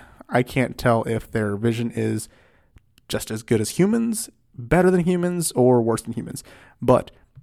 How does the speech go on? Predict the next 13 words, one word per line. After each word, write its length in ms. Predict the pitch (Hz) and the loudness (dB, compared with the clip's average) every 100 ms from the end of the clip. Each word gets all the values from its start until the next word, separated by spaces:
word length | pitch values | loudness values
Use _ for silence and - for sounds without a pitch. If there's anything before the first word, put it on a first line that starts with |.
| - | -12
they're 240 | 123 117 | 0 2
not 160 | 104 104 | 2 0
blind. 340 | 104 87 - - _ _ _ - | -4 -4 -12 -18 _ _ _ 2
Uh, 400 | 120 117 110 - | 6 6 4 2
and 220 | - 147 | 2 4
there 140 | 139 131 | 6 6
are 240 | 135 160 | 6 4
other, 220 | 131 127 | 4 4
uh, 300 | - 120 117 | 2 2 2
animals 420 | 117 117 110 107 110 | 2 0 0 -4 -4
that 140 | 107 | -2
use 200 | 107 107 | -2 -2
echolocations, 1040 | 101 - 101 90 - 123 - 101 104 - | -4 -2 -2 -2 2 2 2 -4 -8 -14